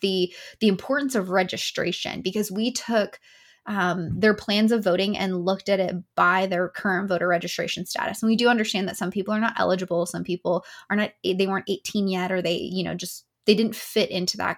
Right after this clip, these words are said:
that context of being eligible to vote. So just looking at the voter eligible population, um, those who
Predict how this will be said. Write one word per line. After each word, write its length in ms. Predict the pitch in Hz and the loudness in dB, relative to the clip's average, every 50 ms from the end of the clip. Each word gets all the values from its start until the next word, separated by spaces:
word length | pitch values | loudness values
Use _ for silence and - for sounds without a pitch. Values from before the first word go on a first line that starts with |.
| - - - | -8 -6 -2
that 200 | - 170 - - | -2 -2 -2 -4
context 580 | - - - 180 175 175 - 185 - - - | -6 -2 0 0 0 0 -2 -6 -6 -6 -8
of 100 | 185 185 | -8 -4
being 200 | 175 180 180 175 | -2 -2 -2 -2
eligible 420 | - 180 170 170 - 190 170 175 180 | -2 -2 -2 -4 -4 -4 -4 -4 -4
to 100 | 190 - | -6 -6
vote. 120 | - - | -6 -4
So 120 | - 202 202 | -2 -2 0
just 260 | 180 - 240 240 247 | 0 0 -2 -2 -2
looking 420 | 233 220 240 254 254 - 262 247 | -4 -2 -2 -2 -2 -2 -2 -2
at 120 | 226 220 220 | -2 -2 -2
the 140 | 202 190 | -4 -4
voter 360 | 180 185 190 185 196 196 - - | 0 2 2 2 4 2 2 2
eligible 460 | - 180 175 180 180 180 185 175 175 175 | 0 2 2 2 0 -2 -2 -2 -4 -2
population, 760 | - - 175 - - - 180 180 180 - - - 160 165 - - - - - - - - _ - | -2 -6 -8 -4 -2 0 0 0 0 -2 -2 -2 -4 -4 -6 -10 -16 -18 -18 -18 -20 -12 _ -6
um, 320 | 175 - - 175 - - | -4 -2 -2 -4 -4 -4
those 460 | - 185 180 214 220 254 269 262 262 - | -6 2 6 8 8 8 8 4 0 0
who 560 | - 254 240 233 226 220 214 202 180 - | 0 2 4 4 4 4 2 2 0 -4